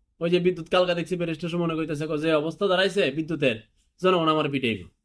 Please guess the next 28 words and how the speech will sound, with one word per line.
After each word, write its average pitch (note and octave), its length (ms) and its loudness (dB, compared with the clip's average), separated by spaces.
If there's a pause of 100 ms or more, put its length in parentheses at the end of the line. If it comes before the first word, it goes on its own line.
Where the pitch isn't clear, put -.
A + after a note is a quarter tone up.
বিদ্যুৎ D#3+ 240 0
দিতে D3+ 200 2
পারতেছে A2+ 380 -2
না, - 120 -20 (560)
বিদ্যুতের F#3 300 2
সমস্যা।" F3+ 420 -2
মানে F#3 120 0
বিদ্যুতের F#3+ 380 2
ওই F3+ 100 0
যে F#3 260 0 (220)
আদানি E3+ 320 0
গ্রুপ F3+ 160 0
বন্ধ E3+ 260 0
করে F3 160 0
দেবো, E3+ 140 0
আরেক E3 240 4
গ্রুপ F3 140 0
বন্ধ E3 240 0
করে E3 220 -2
দিব, D#3 220 -4 (240)
বকেয়া D#3+ 280 4
বিল D#3+ 180 -2
দেওয়া E3 160 6
হয় D3+ 100 2
না, D3+ 180 -6
সমস্যা G3+ 360 0
তো G3+ 80 0
হবেই। G#3 300 4